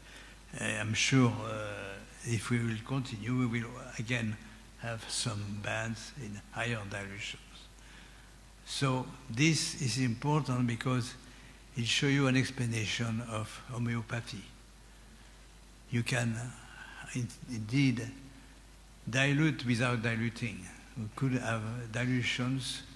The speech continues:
at the same concentration as at the beginning, but more pure, probably because the, uh, remove, uh,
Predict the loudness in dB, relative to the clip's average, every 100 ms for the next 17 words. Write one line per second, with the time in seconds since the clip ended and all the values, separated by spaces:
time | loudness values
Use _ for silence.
0 | -18 -20 -20 -20 -20 -20 -20 -20 -14 -4
1 | 0 0 2 2 2 0 0 0 0 0
2 | 0 -2 -2 -4 -4 -6 -6 -4 -2 0
3 | 2 2 2 -2 -4 -8 -18 -20 -20 -8
4 | -2 -2 -2 0 2 4 2 -4 -8 -6
5 | 0 0 0 -4 -4 -4 -4 -10 -12 -14
6 | -20 -20 -20 -20 -12 -10 -6 -6 -6 -4
7 | 0 4 4 2 -4 -6 -8 -14 -18 -20
8 | -20 -10 -6